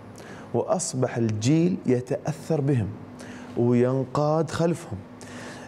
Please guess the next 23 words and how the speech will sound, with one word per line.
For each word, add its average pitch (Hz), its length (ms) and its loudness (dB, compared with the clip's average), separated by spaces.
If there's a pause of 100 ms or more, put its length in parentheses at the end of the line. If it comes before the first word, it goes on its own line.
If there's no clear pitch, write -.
(120)
أنا 120 220 4
وصلتني 120 560 0
مجموعة 123 460 0
من 95 320 2 (580)
ال-، 104 260 0 (360)
الاتصالات 107 840 0
من 113 40 2
بعض 113 140 2
تقول 143 420 0
لك: 220 200 -2
"يا - 760 -10
أخي - 160 -10 (580)
كل 294 60 -2
المشاهير 208 460 2
كلهم 175 260 2
كذي 156 340 4
والبنات"، 143 800 2
وعادي. 139 720 0 (720)
فهي 139 280 2
تظن 233 380 2 (1300)
أن 139 180 4
سبيل 139 400 4
الشهرة 156 500 0